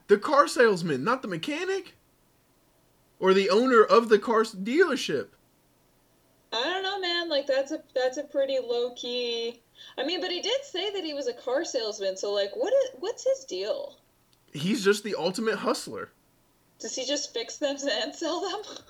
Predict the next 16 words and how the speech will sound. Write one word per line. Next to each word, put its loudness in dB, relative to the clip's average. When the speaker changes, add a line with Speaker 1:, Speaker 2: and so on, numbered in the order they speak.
Speaker 1:
Like, 2
what, 0
I, 2
I 4
think -6
what 4
it, 2
like, 4
he's -4
that 2
mafia -2
guy -2
that 0
just 0
does 0
everything. -8